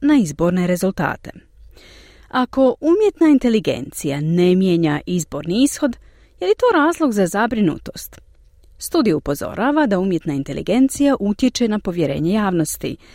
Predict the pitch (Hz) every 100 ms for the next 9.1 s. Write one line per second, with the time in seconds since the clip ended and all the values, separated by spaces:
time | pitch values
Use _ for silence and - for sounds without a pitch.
0 | - - - 311 311 - 202 196 220 220
1 | 214 - 285 302 - 277 190 202 226 202
2 | - 143 - 156 196 277 302 302 277 -
3 | - - - 339 381 320 240 220 - 208
4 | - 269 - - - - _ _ _ _
5 | _ - - - - - - 185 165 170
6 | 175 175 185 165 - 202 196 170 220 294
7 | 247 170 147 - 151 139 131 131 156 175
8 | 147 139 - 123 143 - 214 226 180 147